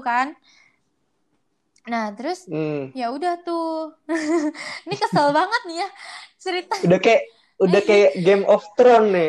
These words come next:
Speaker 1: Nah,
Speaker 2: Seru
Speaker 1: terus
Speaker 2: nih, seru nih.
Speaker 1: ya udah tuh residennya datengin Havelaar. Terus katanya, eh, ya udah tuh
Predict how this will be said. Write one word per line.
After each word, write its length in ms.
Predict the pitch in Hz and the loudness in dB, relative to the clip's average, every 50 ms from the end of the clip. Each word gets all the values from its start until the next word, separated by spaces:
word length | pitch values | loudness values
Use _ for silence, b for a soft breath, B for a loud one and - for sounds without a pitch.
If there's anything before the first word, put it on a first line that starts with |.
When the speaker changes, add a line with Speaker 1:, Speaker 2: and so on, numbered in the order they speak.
| 143 - 277 | -2 -2 -4
Speaker 1:
Nah, 120 | 269 262 | -6 -2
Speaker 2:
Seru 140 | 240 214 214 | 0 2 4
Speaker 1:
terus 240 | 220 208 185 180 165 | 4 4 2 0 -4
Speaker 2:
nih, 40 | 165 - | -4 -2
seru 180 | 190 196 196 185 170 | -2 -2 -2 -2 -4
nih. 60 | 160 | -6
Speaker 1:
ya 120 | 285 311 349 | -8 -8 -8
udah 120 | 359 427 427 - | -8 -10 -10 -8
tuh 100 | 427 392 | -8 -6
residennya 480 | 349 285 277 254 240 233 247 269 339 370 | -6 -6 -6 -8 -10 -10 -10 -8 -8 -6
datengin 440 | 370 349 349 339 320 330 349 349 349 | -6 -6 -6 -6 -10 -12 -12 -14 -12
Havelaar. 640 | 339 320 311 311 330 359 370 359 349 349 349 349 349 349 b b b b b b | -10 -10 -10 -8 -6 -4 -4 -4 -2 -2 -4 -4 -4 -6 b b b b b b
Terus 180 | - 311 359 - - - | -12 -12 -12 -12 -12 -12
katanya, 480 | - 262 262 - 247 240 247 269 302 330 294 - _ _ _ - | -10 -10 -8 -8 -10 -10 -10 -10 -10 -10 -10 -12 _ _ _ -14
eh, 340 | - - - 247 240 240 - - - 190 | -12 -6 -2 0 2 2 0 -2 -6 -8
ya 80 | 226 240 233 277 | -6 -6 -6 -4
udah 120 | 277 349 370 359 | -4 -4 -4 -4
tuh 100 | 359 | -6